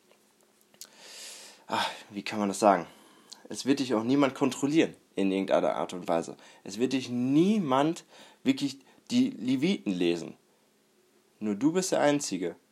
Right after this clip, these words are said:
der abends ins Bett geht und sagt, und genau weiß, ob du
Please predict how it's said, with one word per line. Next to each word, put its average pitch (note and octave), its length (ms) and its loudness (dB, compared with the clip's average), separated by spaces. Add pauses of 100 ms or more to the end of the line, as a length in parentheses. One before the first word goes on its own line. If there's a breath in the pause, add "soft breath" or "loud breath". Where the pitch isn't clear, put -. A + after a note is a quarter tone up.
(140)
der - 200 -6
abends D#3+ 320 2
ins C#3+ 160 -12
Bett - 240 -4
geht F#2+ 280 -6 (140)
und F#2 140 -10
sagt, F2+ 300 -2 (240)
und G2+ 300 -2 (1200 soft breath)
genau A#2+ 360 4
weiß, A2+ 360 2 (580)
ob - 200 -4
du C#3+ 340 2